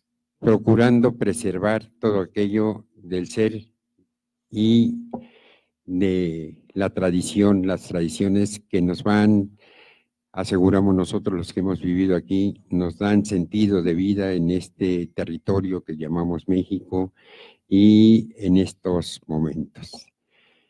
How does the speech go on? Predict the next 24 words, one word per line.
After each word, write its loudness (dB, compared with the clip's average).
Hoy 4
llamamos 4
a -4
toda -2
la -2
comunidad 0
de -6
Sonora, -2
Yucatán, -2
de -4
el -2
Golfo 2
al -2
Pacífico, -6
a -10
integrarse, 0
si 2
no 6
de 2
manera 2
presencial -2
en -2
este -4
domingo, 2